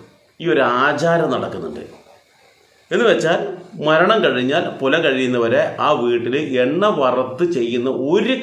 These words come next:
കാര്യവും ചെയ്യാറില്ല എന്നർത്ഥം. അപ്പോൾ, നമ്മൾ യഥാർത്ഥത്തിൽ നമ്മൾ ഇതിൻ്റെ പൊരുളറിയണം. എന്തുകൊണ്ടെന്നറിയാം?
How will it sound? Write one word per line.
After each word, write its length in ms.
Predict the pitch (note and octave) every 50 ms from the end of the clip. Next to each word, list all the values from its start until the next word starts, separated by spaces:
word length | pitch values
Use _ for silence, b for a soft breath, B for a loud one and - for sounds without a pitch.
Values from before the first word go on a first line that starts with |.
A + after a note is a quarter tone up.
| -
കാര്യവും 480 | D3 B2 A#2+ A#2+ A#2+ B2+ B2+ C3+ D#3+ F3 E3+
ചെയ്യാറില്ല 640 | D#3+ B2+ A#2 A#2 A2+ A2+ A#2 A2+ G#2+ G2+ G#2 G#2
എന്നർത്ഥം. 400 | G#2+ G#2 F#2+ - - - - - - - - _ _ _ _ _ _ _ b b b b b b b b b b b b b b
അപ്പോൾ, 160 | b C#3 C#3
നമ്മൾ 200 | C#3 C#3+ D3 C#3+ C#3+
യഥാർത്ഥത്തിൽ 640 | C3 A#2 A#2 A#2 C#3 D3+ D#3 E3+ F3 E3+ E3+ -
നമ്മൾ 220 | C#3 B2+ B2 A#2+ A#2+
ഇതിൻ്റെ 300 | A#2 A#2 A#2 A2+ A#2 A#2 A2+ A2+ - - - -
പൊരുളറിയണം. 600 | C3+ C3 C3+ D3+ D#3 D3+ B2+ A2 G#2 G2 F#2+ F#2+ - -
എന്തുകൊണ്ടെന്നറിയാം? 520 | D3 E3 F3+ F3 E3 C#3 G#2+ G2 F#2 F2